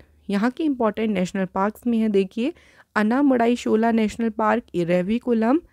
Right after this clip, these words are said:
नेशनल पार्क, माथी केटन शोला नेशनल पार्क, पम्बादम शोला पेरियार नेशनल पार्क और साइलेंट वैली नेशनल पार्क।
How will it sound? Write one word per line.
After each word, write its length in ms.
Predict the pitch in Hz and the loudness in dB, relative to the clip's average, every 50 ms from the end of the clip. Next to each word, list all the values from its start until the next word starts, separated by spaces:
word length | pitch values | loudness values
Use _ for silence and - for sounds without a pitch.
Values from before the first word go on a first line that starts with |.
| _ _ _ _ _ _ _ _ _ _ - | _ _ _ _ _ _ _ _ _ _ -6
नेशनल 400 | 196 202 208 214 202 - - 240 | -2 0 0 0 -2 -2 -2 -4
पार्क, 320 | 226 - 226 220 220 233 226 - | -2 0 0 2 2 2 0 -2
माथी 580 | 214 190 175 170 170 175 - - - - 269 262 | -2 0 0 0 0 0 -2 -4 -4 -4 -2 0
केटन 360 | - 240 226 214 - 220 233 | 0 0 -2 0 -2 -2 -2
शोला 360 | 226 - 226 208 202 202 208 | -2 0 0 0 2 0 0
नेशनल 340 | 208 196 190 190 - 214 214 | 0 -2 -2 -4 -4 -6 -6
पार्क, 320 | 202 - 202 202 208 214 - - | -6 -4 -4 -2 -2 -4 -4 -4
पम्बादम 500 | - 185 180 185 185 220 226 220 233 233 | -4 -2 -2 0 0 0 0 0 0 0
शोला 400 | 226 - - 220 208 202 208 214 | -2 -2 -2 -2 0 2 2 0
पेरियार 580 | 214 - - 190 175 165 180 175 180 180 196 220 | 0 -2 -4 -4 -4 -2 -2 -2 -2 -2 -2 -2
नेशनल 400 | 226 214 208 196 - - 214 214 | -2 -2 -4 -6 -6 -6 -6 -6
पार्क 520 | 208 - 208 208 202 208 220 - 262 269 262 - - - _ _ _ | -4 -4 -4 -2 -2 -2 -4 -6 -8 -10 -10 -10 -18 -20 _ _ _
और 120 | - 254 277 | -2 -2 -2
साइलेंट 720 | 277 - - 233 208 196 196 202 202 214 247 277 277 - | -2 -2 -4 -2 0 0 0 2 2 2 0 0 -2 -2
वैली 540 | 277 226 190 185 180 170 170 175 220 294 349 - _ - | -4 -2 -2 -2 0 0 -2 -2 -2 -2 -4 -6 _ -6
नेशनल 640 | 202 196 185 180 175 175 - - - 190 226 285 311 - _ - | -2 0 0 0 0 -2 -4 -8 -8 -6 -6 -6 -6 -8 _ -8
पार्क। 640 | 202 185 170 185 175 156 - _ - - - - | -6 -6 -6 -6 -8 -8 -10 _ -12 -12 -12 -12